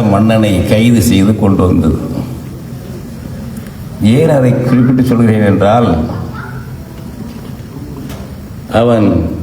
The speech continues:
தமிழர்களை துன்புறுத்தினான், வேட்டையாடினான். அப்பொழுது சுந்தர சோழன்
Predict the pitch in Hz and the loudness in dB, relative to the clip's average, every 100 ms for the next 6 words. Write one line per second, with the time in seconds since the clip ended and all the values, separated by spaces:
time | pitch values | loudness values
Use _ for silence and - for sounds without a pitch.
0 | - - - - - - - - - - | -8 -10 -14 -14 -14 -14 -14 -16 -16 -16
1 | - - - 110 123 156 147 131 127 123 | -16 -16 0 4 4 4 2 2 4 4
2 | 95 - - - - - - - - 139 | 2 0 -2 -6 -10 -12 -12 -8 2 4
3 | 139 131 117 113 98 90 87 - 110 123 | 4 4 2 2 2 0 -2 -4 2 2
4 | - 117 101 90 82 78 80 - - - | 2 2 2 2 0 -2 -2 -6 -10 -12
5 | - - - - 254 - - - - - | -14 -14 -14 -14 -14 -16 -16 -14 -14 -14
6 | - - - - - 67 - 69 - - | -16 -16 -16 -16 -14 -14 -14 -14 -14 -14
7 | - - 117 - 139 131 117 117 131 139 | -14 -2 -2 0 2 2 2 2 2 2
8 | 123 117 113 113 110 | 2 2 4 4 4